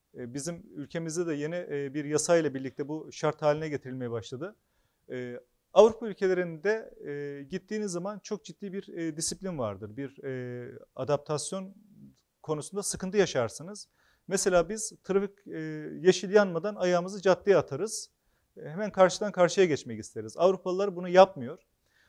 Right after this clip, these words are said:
Ancak, e, yapan bizler gibi insanlar için de trafik bir anda duruyor. Böyle bir, e, şey var, insana saygı, bir disiplin var.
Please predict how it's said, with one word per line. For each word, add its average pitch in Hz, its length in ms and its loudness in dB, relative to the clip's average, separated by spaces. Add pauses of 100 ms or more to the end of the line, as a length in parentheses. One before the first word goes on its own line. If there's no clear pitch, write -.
(140)
Ancak, 240 520 2 (400)
e, 156 100 -6 (340)
yapan 175 420 4
bizler 202 300 12
gibi 196 180 0
insanlar 208 420 0
için 214 260 -6
de 254 180 0 (120)
trafik 233 320 6
bir 247 60 8
anda 160 260 8
duruyor. 101 300 -8 (520)
Böyle 170 240 0
bir, 220 200 -12
e, 156 420 -6
şey 160 260 2
var, 117 120 0
insana 143 380 -6
saygı, 139 360 -4
bir 139 120 -10
disiplin 143 480 -8
var. 175 160 -8